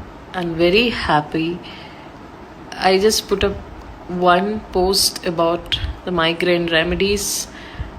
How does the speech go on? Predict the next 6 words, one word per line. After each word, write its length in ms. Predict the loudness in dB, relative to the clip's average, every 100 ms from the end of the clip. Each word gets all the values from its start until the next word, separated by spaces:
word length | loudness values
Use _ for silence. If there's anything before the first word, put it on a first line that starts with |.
| -10 -10 -2 2
and 600 | 4 4 2 0 -2 -4 -6 -10 -12 -10 -12 -8 -8 -10 -12 -4
my 280 | 4 6 6
D 240 | 6 6
M 160 | 6 2
is 120 | -2
flooded. 600 | -2 2 2 4 2 0